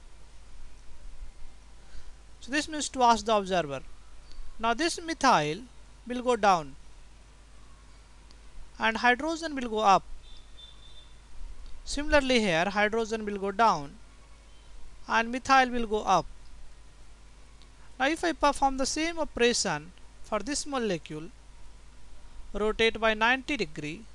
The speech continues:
so this ring will come out of the plane, that is towards the observer.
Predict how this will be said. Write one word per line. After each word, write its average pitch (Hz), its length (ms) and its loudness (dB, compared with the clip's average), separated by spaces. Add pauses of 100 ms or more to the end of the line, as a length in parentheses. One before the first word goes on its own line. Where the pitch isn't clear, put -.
(1400)
so - 180 -6
this 285 240 -2
ring 262 240 -2
will 226 160 -4
come 196 400 2 (2250)
out 240 240 6
of 269 100 2
the 202 80 -2
plane, 165 440 -4 (2500)
that 196 120 0
is 202 120 0
towards 262 360 6
the 262 140 2
observer. 160 500 -2